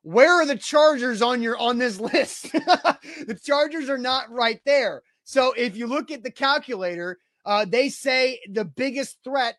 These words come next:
to the Titans for the first round, uh, bye in the A F C is the Baltimore Ravens. But again, the Titans have more than a double percent chance to get that first round bye than the Ravens. So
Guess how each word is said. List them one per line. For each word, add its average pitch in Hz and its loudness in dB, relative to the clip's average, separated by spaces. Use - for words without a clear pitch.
to 226 -8
the 214 -8
Titans 233 -6
for 247 -2
the 240 -4
first 254 -4
round, 233 -6
uh, 190 -6
bye 220 0
in 214 -8
the 208 -4
A 202 -2
F 190 -4
C 190 -10
is 208 -4
the 202 -4
Baltimore 196 -2
Ravens. 180 -4
But 220 -4
again, 175 -2
the 196 -8
Titans 233 -4
have 214 0
more 202 -2
than 214 -8
a 190 -6
double 202 -4
percent 202 -10
chance 185 -6
to 214 -6
get 208 -6
that 196 -4
first 208 -6
round 190 -4
bye 190 2
than 190 -6
the 175 -8
Ravens. 156 -6
So 190 0